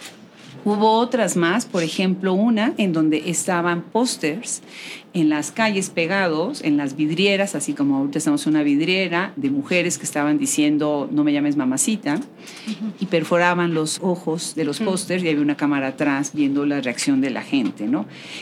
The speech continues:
Speaker 1: Guillermina, cuando tú te involucras en este proyecto, de alguna manera tú también piensas, "Me gustaría que tocaran estos temas". ¿Cuáles son los temas que a ti te gustaron desde el principio, que hubieras querido y que quisiste que abordara el libro y que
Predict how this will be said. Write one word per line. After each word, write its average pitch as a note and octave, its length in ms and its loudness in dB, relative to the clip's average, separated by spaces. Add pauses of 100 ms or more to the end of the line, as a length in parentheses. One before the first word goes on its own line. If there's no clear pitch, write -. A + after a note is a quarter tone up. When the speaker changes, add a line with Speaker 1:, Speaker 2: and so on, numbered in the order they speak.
Speaker 1:
Guillermina, B3 480 4
cuando B3 400 2
tú D#4+ 380 0 (280)
te A3 60 0
involucras G#3+ 560 2
en D#3+ 140 2
este D#3+ 220 -4
proyecto, F#3 680 -2 (500)
de F3 60 2
alguna G3 300 2
manera F#3+ 400 2
tú F#3 100 -2
también F3+ 400 0
piensas, F3 720 -2 (380)
"Me G3 120 2
gustaría A#3 320 0
que A#3 60 -4
tocaran G3 500 2
estos G3+ 340 -2
temas". A2 500 -2
¿Cuáles D#4 280 2
son C#4 160 4
los A3 200 -2
temas D#3 460 0
que E3 60 -2
a D#3+ 60 -2
ti F3 100 -4
te E3+ 160 0
gustaron E3+ 600 -2
desde C#3 180 0
el C3 40 -4
principio, D3 420 -2
que D3 120 -2
hubieras G3+ 400 0
querido C#3 480 0
y D3+ 60 -4
que C3 160 -4
quisiste G3 600 -2 (400)
que - 80 0
abordara D#3 580 0
el D#3 120 0
libro D3+ 360 2
y - 100 0
que A#2+ 260 -4